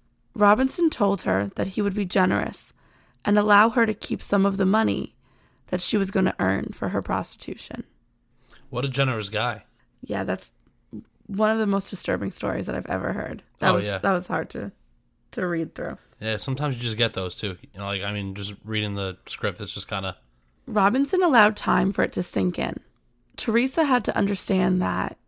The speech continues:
Speaker 1: he was now her pimp, and she had to do what he said. It was like she was held captive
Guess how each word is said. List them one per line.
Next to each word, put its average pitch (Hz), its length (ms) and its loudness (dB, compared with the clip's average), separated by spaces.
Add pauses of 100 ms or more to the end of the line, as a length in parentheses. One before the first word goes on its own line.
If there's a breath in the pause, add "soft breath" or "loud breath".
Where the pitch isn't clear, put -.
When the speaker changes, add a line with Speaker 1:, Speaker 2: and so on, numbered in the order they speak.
(180)
Speaker 1:
he 220 280 2
was 214 200 4
now 196 160 8
her 190 140 4
pimp, - 420 -4 (500 soft breath)
and 202 180 6
she 226 200 4
had 247 200 6
to - 80 -6
do 196 240 4
what 196 160 4
he 202 120 0
said. - 380 -2 (460)
It 262 80 8
was 240 160 8
like 240 180 6
she - 140 -2
was 233 160 -2
held 196 300 0
captive - 680 -4